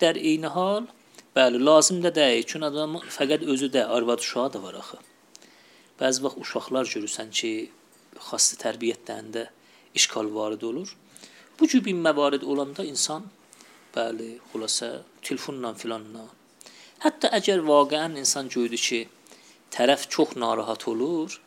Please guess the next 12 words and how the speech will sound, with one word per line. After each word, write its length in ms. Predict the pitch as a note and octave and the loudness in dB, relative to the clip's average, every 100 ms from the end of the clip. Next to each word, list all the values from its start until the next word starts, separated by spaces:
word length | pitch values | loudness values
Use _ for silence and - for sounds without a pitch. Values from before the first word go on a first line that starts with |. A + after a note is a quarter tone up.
| _ - - - | _ -20 -12 4
sərih 420 | - F#3+ A3 B3 | 4 6 2 0
deyə 200 | - F3+ D#3+ | 2 4 4
bilərsən, 360 | C3+ A2+ - | -2 -2 -2
deyə 140 | B2 D#3 | -4 -6
filan 240 | E3+ D#3+ | -4 -4
kəs, 280 | - G#2+ - - - - - - | -2 -2 -4 -8 -20 -20 -20 -6
"Mən 140 | F3+ G#3+ | 2 4
istəmirəm 380 | - G3+ A#3+ - | 4 2 0 -2
səndən, 400 | B2 A#2 A2+ - - | -4 -8 -12 -16 -8
qəçsən, 340 | B2+ - C#3 E3 | -4 0 -2 0
mənim 220 | E3+ D#3+ | -2 0
familimsən. 580 | C#3 B2+ C3 C3 - | -4 -4 -6 -4 -6